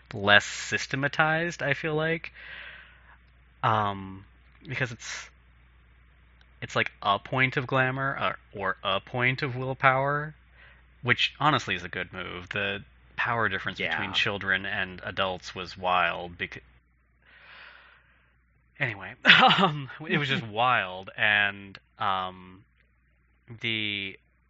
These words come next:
Speaker 1: the difference really boils down to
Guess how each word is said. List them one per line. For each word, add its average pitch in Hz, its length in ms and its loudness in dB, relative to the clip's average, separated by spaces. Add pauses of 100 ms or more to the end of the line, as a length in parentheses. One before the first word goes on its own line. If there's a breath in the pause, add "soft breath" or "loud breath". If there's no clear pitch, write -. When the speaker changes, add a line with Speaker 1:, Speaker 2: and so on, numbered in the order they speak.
(880)
Speaker 1:
the 135 140 -4
difference 151 640 -4
really 139 440 -4
boils 104 440 -8
down 101 320 -8
to 98 520 -8